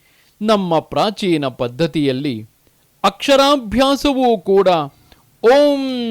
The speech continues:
ನಮಃ ಶಿವಾಯ, ಸಿದ್ಧಂ ನಮಃ" ಎಂದು ಮಂಗಲ ಭಾವನೆಯಿಂದಲೇ ಪ್ರಾರಂಭವಾಗುತ್ತಿತ್ತು.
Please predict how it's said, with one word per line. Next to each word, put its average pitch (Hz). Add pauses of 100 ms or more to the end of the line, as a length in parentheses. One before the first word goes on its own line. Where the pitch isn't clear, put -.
(180)
ನಮಃ 226
ಶಿವಾಯ, 190 (600)
ಸಿದ್ಧಂ 185
ನಮಃ" 160 (360)
ಎಂದು 170 (420)
ಮಂಗಲ 202
ಭಾವನೆಯಿಂದಲೇ 151
ಪ್ರಾರಂಭವಾಗುತ್ತಿತ್ತು. 127